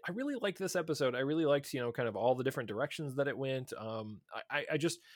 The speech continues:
I feel like I'm continually amazed by how much they're able to do in such a short amount of time. Um, it's why almost, like, each of these episodes, I feel like I have to go back and watch again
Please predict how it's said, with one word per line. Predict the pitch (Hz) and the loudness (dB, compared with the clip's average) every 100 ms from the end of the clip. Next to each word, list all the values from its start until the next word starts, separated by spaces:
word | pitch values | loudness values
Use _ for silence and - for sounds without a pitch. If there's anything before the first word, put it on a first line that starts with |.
| - | -16
I | - | -4
feel | 226 | -2
like | 262 | 0
I'm | 247 | 0
continually | 185 170 - 170 156 143 | 0 -2 0 0 2 2
amazed | 120 120 113 | 2 0 0
by | 110 | -4
how | - 107 | -4 -6
much | 107 - | -6 -6
they're | 101 | -8
able | 101 101 | -8 -10
to | - | -12
do | 101 98 95 | -12 -10 -10
in | 92 | -10
such | 90 98 | -14 -12
a | |
short | - 107 95 | -10 -8 -8
amount | 92 85 | -8 -10
of | |
time. | - 104 131 165 _ _ - - _ | -10 -8 -8 -10 _ _ -20 -20 _
Um, | 113 117 107 95 _ | -2 0 -2 -8 _
it's | 160 143 | -4 2
why | 196 277 240 | 4 4 4
almost, | 160 185 196 147 135 | 6 6 6 4 4
like, | 135 120 - _ | 0 -2 -4 _
each | 165 160 | -6 0
of | 156 | 0
these | 131 120 | 2 0
episodes, | - 135 127 117 | 0 -2 -2 -2
I | |
feel | - 143 | -2 0
like | 147 131 | 0 -2
I | |
have | 107 | -4
to | - | -4
go | 127 | -4
back | 107 107 117 | -2 -2 -4
and | 117 | -8
watch | 92 90 - - | -6 -6 -6 -4
again | 185 202 226 254 | -2 -2 -2 -4